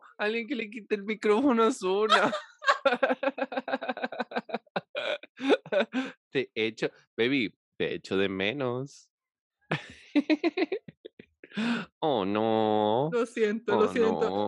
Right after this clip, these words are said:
Speaker 2: Ok, podcast, voy a dis-, voy a hacer una disculpa formal.
Speaker 1: ¿Podemos grabar esto de nuevo? No, mentira. <laughs>
Speaker 2: <laughs> No,
Speaker 1: No,
Speaker 2: no,
Speaker 1: no.
Speaker 2: voy a hacer una disculpa formal.
Speaker 1: Pública.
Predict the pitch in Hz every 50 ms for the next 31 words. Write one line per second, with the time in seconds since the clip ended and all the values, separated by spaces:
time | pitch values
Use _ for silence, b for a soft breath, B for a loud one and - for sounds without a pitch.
0 | - 127 - 247 269 262 269 262 - 285 285 285 - 302 294 381 233 277 269 269
1 | 254 294 370 - - 220 269 262 269 - - 269 269 277 269 269 247 277 - -
2 | 285 269 - - 262 269 - 262 240 294 247 233 226 226 233 277 285 - 143 139
3 | 147 165 190 196 196 190 202 190 196 190 185 185 180 175 190 190 190 - - 202
4 | 202 202 196 202 202 208 202 175 - 135 120 117 123 143 127 131 - 175 180 -
5 | - - 196 - - 240 247 494 480 - - 285 - - - - 453 - 254 -
6 | 247 233 226 233 240 240 214 - 220 226 240 240 - 180 233 247 269 269 262 262
7 | 262 269 233 226 233 - - - 226 220 - - 220 233 233 233 196 208 - _
8 | 202 196 196 196 190 185 185 196 214 285 330 - 117 113 110 - - 95 95 107